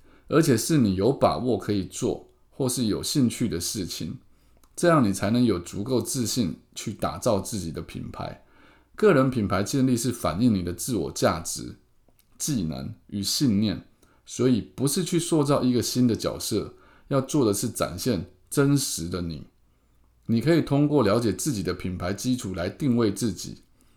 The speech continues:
请先了解自己有什么创建基础，盘点你个人的兴趣技能，一一拆解跟思考下面的问题，像什么？你的技能跟资历、你的热情跟兴趣、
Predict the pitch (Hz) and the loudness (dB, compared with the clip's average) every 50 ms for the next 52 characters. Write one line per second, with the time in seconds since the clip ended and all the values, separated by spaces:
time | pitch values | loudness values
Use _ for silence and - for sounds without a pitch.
0 | _ _ _ - - - 110 95 95 - 147 147 151 143 110 95 104 113 117 104 | _ _ _ -10 -4 -2 -2 -2 0 2 2 4 4 4 4 4 4 2 2 0
1 | 90 87 - - 139 113 98 - - 62 60 - - _ _ _ _ _ 101 107 | -2 -2 -2 -4 -4 -4 -4 -6 -8 -12 -14 -16 -20 _ _ _ _ _ 0 2
2 | 120 - - 98 80 80 87 - - - 143 127 107 104 - 127 117 101 92 95 | 2 2 0 -2 -4 -4 -4 -6 -2 0 0 2 2 0 0 0 0 0 -2 -4
3 | - - 104 107 104 - - - - - - - _ _ _ _ - 110 120 127 | -6 -6 -6 -6 -6 -6 -10 -12 -12 -14 -14 -18 _ _ _ _ 0 2 4 4
4 | 131 131 135 123 101 90 - - 147 131 107 92 90 95 95 98 98 - - 143 | 4 4 4 2 2 0 2 2 4 4 4 4 2 2 0 0 0 0 2 2
5 | 120 104 - - 127 110 98 - - 117 101 85 67 62 62 - - - _ _ | 2 2 0 0 -2 -2 -2 -4 -2 -2 -2 -2 -4 -6 -10 -14 -16 -18 _ _
6 | _ _ _ _ - - 156 160 151 156 160 160 147 147 147 147 143 143 139 120 | _ _ _ _ -6 -2 -2 0 0 0 0 0 0 2 2 2 2 2 2 0
7 | 104 80 67 - 113 113 113 107 - - 123 113 - 98 85 76 71 - - - | -2 -2 -2 -2 -2 -2 -2 -2 -2 -4 -4 -4 -2 -4 -4 -4 -6 -10 -14 -10
8 | - - 139 120 120 110 98 98 101 104 98 90 - 85 80 76 92 - - _ | -2 0 2 4 4 4 4 2 2 2 0 0 -2 -6 -8 -10 -12 -16 -18 _
9 | _ - - 98 87 85 - - 58 - - - _ _ _ _ - - _ _ | _ -8 -6 -6 -6 -6 -8 -10 -12 -14 -16 -20 _ _ _ _ -20 -20 _ _
10 | _ _ 92 90 95 98 95 - 131 131 113 101 104 104 110 110 110 117 117 117 | _ _ -4 -2 0 0 -2 0 2 2 4 4 2 2 2 0 0 0 -2 0
11 | 117 131 120 95 - - - _ _ _ _ _ _ _ - 90 92 92 101 113 | 0 2 0 0 -2 -6 -12 _ _ _ _ _ _ _ -6 -4 -2 -2 0 0
12 | 127 131 117 120 - 101 98 110 110 107 - 120 110 98 - - 113 92 82 - | 2 2 0 0 0 0 0 0 0 -2 -2 -2 -2 -2 -2 -4 -4 -4 -4 -8